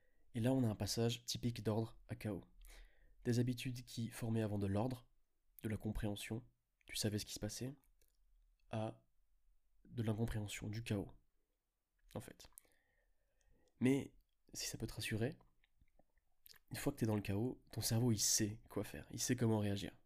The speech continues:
<laughs> Alors là, tu te dis, « Ah, mais c'est cool, en fait, le chaos, c'est pas si terrible que ça. » Parce que, moi, je te le dis direct, hein, quand j'ai entendu le mot ordre et chaos, je me suis direct dit, «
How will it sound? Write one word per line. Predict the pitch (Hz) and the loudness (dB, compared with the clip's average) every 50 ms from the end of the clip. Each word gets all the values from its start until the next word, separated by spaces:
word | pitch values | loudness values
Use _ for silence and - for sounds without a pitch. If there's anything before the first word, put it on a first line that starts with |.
| _ _ _ _ _ _ _ _ _ _ _ - | _ _ _ _ _ _ _ _ _ _ _ -12
<laughs> | - - - - - - 131 120 - - - - - - - | -10 -10 -10 -8 -4 -4 -4 -4 -6 -16 -18 -18 -20 -16 -12
Alors | - 104 101 104 | -8 -4 -2 0
là, | 107 110 123 120 - - - - - - - _ _ _ _ _ - | 0 0 -2 -4 -10 -20 -20 -20 -20 -20 -20 _ _ _ _ _ -16
tu | - - | -8 -2
te | - | -2
dis, « | 117 110 110 - - | 0 0 0 -2 -2
Ah, | 147 170 | -2 -4
mais | 143 117 | -4 -6
c'est | - 123 | -6 -8
cool, | - - - 185 | -8 -6 -4 -4
en | 143 - | -4 -4
fait, | - - - | -6 -12 -12
le | - | -10
chaos, | - - 110 120 | -6 -6 -6 -4
c'est | - - - | -4 -6 -6
pas | - - | -8 -8
si | - - - 123 117 | -6 -6 -6 -4 -2
terrible | 120 113 113 110 - | -2 -2 -2 -2 -2
que | - | -4
ça. » | 143 - 156 139 - - - - - - | -6 -4 -6 -6 -8 -12 -20 -18 -10 -4
Parce | 117 113 - - | -2 -2 -2 0
que, | - 120 107 98 - - - - _ _ - - | 2 2 2 2 0 -4 -10 -20 _ _ -6 0
moi, | 110 120 117 | 2 4 4
je | 117 | 4
te | - 110 | 2 -2
le | 101 | 0
dis | 110 104 | 0 2
direct, | 107 120 110 101 - - | 2 2 2 2 2 0
hein, | 101 98 | -2 -2
quand | - 117 107 | -2 -2 2
j'ai | 110 110 | 2 2
entendu | 110 104 120 117 113 | 2 4 2 2 4
le | 113 113 | 4 4
mot | 110 113 - - | 4 2 2 2
ordre | 110 107 104 104 | 0 0 0 0
et | 101 | 0
chaos, | - 104 104 110 | 0 0 0 2
je | 113 113 | 2 0
me | 104 | -2
suis | - - 107 | -2 -2 -2
direct | 101 104 110 - - 117 | -2 -4 -4 -4 -4 -2
dit, « | 101 104 107 110 - | 0 0 0 -2 -2